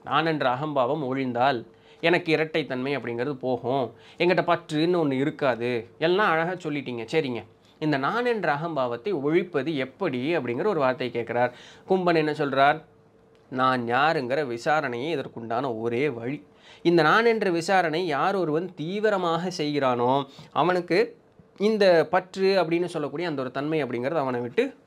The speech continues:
முழுமையாக ஒழிந்துவிடும். அந்த நான் என்ற அகம்பாவம் அவனை விட்டு முழுமையாக ஒழிந்துவிடும்.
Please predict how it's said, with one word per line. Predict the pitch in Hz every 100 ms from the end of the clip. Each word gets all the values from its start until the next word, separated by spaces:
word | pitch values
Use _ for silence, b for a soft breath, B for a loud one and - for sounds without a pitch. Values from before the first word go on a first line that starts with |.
| _
முழுமையாக | 139 160 226 220 160 131 151
ஒழிந்துவிடும். | 143 131 131 117 117 110 - B B
அந்த | 156 165
நான் | 156 185 214
என்ற | 190 143
அகம்பாவம் | 127 135 180 196 175 147 185 147
அவனை | 131 127
விட்டு | 117 165
முழுமையாக | 131 131 135 123 117 143
ஒழிந்துவிடும். | 117 113 110 107 101